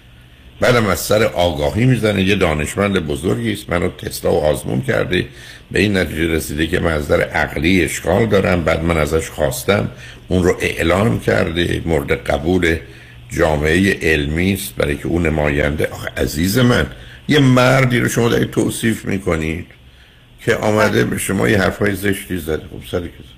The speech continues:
Speaker 1: یعنی اصلاً چه، هر کی می‌خواد باشه، پدر باشه، مادر باشه، فرزند باشه، همسر که دیگه هیچی، خنده داره.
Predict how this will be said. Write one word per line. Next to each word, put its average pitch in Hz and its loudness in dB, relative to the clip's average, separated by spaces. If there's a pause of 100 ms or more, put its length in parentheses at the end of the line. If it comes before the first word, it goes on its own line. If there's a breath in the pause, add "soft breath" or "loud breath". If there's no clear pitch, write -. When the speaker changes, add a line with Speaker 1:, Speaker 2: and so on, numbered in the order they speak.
(1120)
Speaker 1:
یعنی 87 0
اصلاً 82 0 (160)
چه، - 0
هر 98 0
کی - -2
می‌خواد 73 -2
باشه، - -8
پدر 87 2
باشه، - -6
مادر 80 0
باشه، - -14 (640 loud breath)
فرزند 85 0
باشه، - -10 (140)
همسر 82 0
که 117 -2
دیگه 104 0
هیچی، 104 0
خنده 73 -2
داره. 71 -2